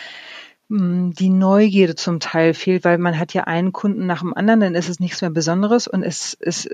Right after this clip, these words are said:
schwächt, äh, nach einer Zeit diese, diese wirkliche, diese wahrhaftige Neugierde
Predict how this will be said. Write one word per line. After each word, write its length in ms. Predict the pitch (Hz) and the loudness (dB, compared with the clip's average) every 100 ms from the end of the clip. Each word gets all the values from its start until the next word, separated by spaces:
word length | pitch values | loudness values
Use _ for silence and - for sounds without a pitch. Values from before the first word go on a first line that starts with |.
| - | -4
schwächt, 920 | - - 160 160 185 - - - - - - | -4 -4 -2 0 0 -4 -12 -14 -14 -14 -8
äh, 280 | - - | -4 -4
nach 200 | - 180 | -2 -2
einer 180 | 165 165 | -2 -2
Zeit 640 | - - 175 185 208 208 - | -4 -4 0 2 2 0 -8
diese, 340 | 170 180 175 | -4 0 2
diese 600 | 156 156 147 165 156 147 | 0 -6 -4 -2 -2 0
wirkliche, 400 | 233 294 - 170 | 0 0 0 -4
diese 260 | 156 147 156 | -4 -2 -2
wahrhaftige 640 | 160 - - 208 - 160 | -2 -4 -6 -8 -6 -4
Neugierde 600 | 160 147 147 139 143 151 | 0 0 0 2 2 2